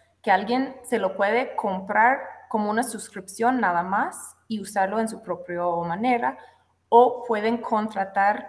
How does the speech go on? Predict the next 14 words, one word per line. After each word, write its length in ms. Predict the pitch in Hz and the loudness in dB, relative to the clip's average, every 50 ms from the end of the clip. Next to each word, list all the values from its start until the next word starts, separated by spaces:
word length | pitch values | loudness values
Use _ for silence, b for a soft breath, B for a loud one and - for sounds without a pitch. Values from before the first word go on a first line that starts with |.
| - - - | -10 -4 0
a 100 | 196 196 | 0 0
dimagi, 580 | 196 208 214 214 208 190 185 190 208 226 262 240 - | 0 0 0 0 2 2 0 -2 -4 -8 -10 -10 -10
como 260 | - 226 202 196 196 | -6 -6 -4 -4 -4
nos 220 | 190 185 190 190 190 | -4 -4 -6 -4 -4
han 160 | 185 180 185 | -4 -4 -4
hecho 280 | 190 190 190 190 196 190 | -4 -6 -6 -6 -6 -6
en, 240 | 190 185 190 190 | -6 -6 -8 -10
en 140 | - 185 175 | -12 -12 -12
este 160 | 185 185 - | -12 -14 -16
proyecto, 540 | 185 - 202 202 220 233 233 - 160 165 160 B B B B B B B | -14 -10 -6 -2 -2 -2 -2 -2 -6 -6 -6 B B B B B B B
para 240 | 196 185 175 196 | 4 4 4 4
que 100 | - 226 | -2 -2
nosotros 540 | 220 214 196 - - 202 202 - 214 233 240 | -2 -2 -2 -4 -6 -8 -6 -6 -6 -2 -2
apoyamos 960 | 226 - - - 180 180 185 190 196 196 190 190 190 196 208 208 - - - | -2 -2 -2 -4 -6 -2 2 2 4 4 2 2 0 -4 -4 -6 -6 -12 -16